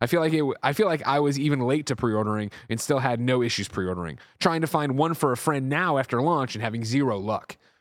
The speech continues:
So it seems like there's a lot of goodwill for it. The people I've seen, and granted, you know, it's our peers and our friends and people who all like video games the same way we like video games. Yeah, all the feedback I've seen from it on, on Twitter has been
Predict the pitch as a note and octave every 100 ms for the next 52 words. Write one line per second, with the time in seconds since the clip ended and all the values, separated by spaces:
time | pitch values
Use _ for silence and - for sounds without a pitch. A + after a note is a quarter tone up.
0 | _ _ - F3+ D3+ - - C4 D#4 D#3+
1 | B2+ C3 C3 B2+ B2 A#2+ A#2+ A2+ - _
2 | _ _ _ _ _ _ _ B2+ A2+ F3
3 | D3 C#3 B2+ B2 B2 D#3+ _ - F3+ E3
4 | C#3+ - A3+ F#3 D3 E3 - F#3+ F#3+ F#3+
5 | F#3+ F#3+ F3 D#3 C#3 B2+ A#2+ B2+ A#2 D3
6 | C3 A#2+ A#2+ A#2 A2 A2+ A#2 A2+ B2+ G#2+
7 | A2 A2 G2 - _ _ A#2+ B2+ B2 B2+
8 | C3 B2+ A#2 A#2 A2 G#2 B2+ A2+ A2 E3+
9 | B2+ B2 A2 B2 B2 - - - - -
10 | D#3 D3 A3 - A3 C4+ F3+ C#3 C#3 C3+
11 | - - A3+ E4 - B2+ A2+ A2+ A2+ A2+
12 | - B2+ A#2+ - C3 A#2 A#2+ E3 C#3 B2